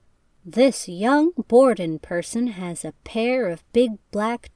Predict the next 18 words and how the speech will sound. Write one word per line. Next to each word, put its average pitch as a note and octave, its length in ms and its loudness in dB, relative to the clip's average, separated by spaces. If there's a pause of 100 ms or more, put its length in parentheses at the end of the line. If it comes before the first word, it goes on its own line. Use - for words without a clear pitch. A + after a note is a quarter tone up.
two D4+ 300 -4
hundred B3 640 -4
candle B3 560 -2
power A3 420 -6
glims." F#3+ 760 -2 (560)
They D#3+ 100 -8
mean D#3+ 160 -6
her D#3 160 -8
eyes. - 340 -14 (720)
"A A#3 120 2
glance C#4 500 2
from C#4 320 0
her F#3 380 -2
makes E3 360 -10
every A#3+ 400 0
male A3+ 500 -2
within A#3 460 -2
eyeshot G3+ 640 -8